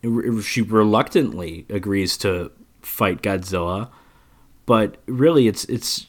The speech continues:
it's less about, like, order, and, and to me it's just that, that kinda interesting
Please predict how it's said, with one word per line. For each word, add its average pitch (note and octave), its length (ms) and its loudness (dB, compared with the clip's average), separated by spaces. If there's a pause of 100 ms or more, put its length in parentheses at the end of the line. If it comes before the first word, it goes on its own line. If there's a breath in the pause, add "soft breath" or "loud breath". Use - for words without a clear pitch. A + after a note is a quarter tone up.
it's - 420 -6
less C3+ 300 0
about, G#2+ 320 0
like, F2 260 -6 (1040)
order, A#2+ 400 4
and, F#2+ 300 -4
and A#2 140 0
to A#2+ 80 -4
me D3+ 120 2
it's C3+ 140 2
just C3 160 -2
that, A#2+ 220 -2
that A#2 220 -2
kinda C#3 200 -4
interesting A2 800 -4